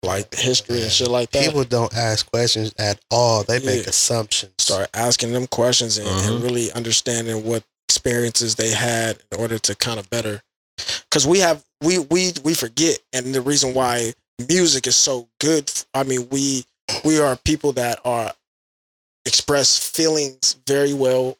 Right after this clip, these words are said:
Speaker 1: in,
Speaker 3: Yeah.
Speaker 1: in, um, in the ways like art,
Speaker 3: Mm-hmm.
Speaker 1: but we have, we come from an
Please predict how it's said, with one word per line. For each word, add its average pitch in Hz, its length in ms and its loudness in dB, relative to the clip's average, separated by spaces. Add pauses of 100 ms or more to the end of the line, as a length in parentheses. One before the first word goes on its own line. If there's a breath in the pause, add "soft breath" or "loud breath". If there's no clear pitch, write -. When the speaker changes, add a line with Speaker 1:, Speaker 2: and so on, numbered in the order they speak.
(120)
Speaker 1:
in, - 80 2
Speaker 3:
Yeah. 87 260 4
Speaker 1:
in, 123 320 -12 (640)
um, 113 340 -4 (140)
in 127 100 -2
the 120 80 2
ways 123 360 0
like 98 160 -4 (100)
art, 127 280 2 (360)
Speaker 3:
Mm-hmm. 90 260 2 (640)
Speaker 1:
but 127 240 2 (360)
we 139 80 0
have, 123 180 -2 (280)
we 135 60 -8
come 131 260 0
from 117 340 -2 (200)
an 95 80 -6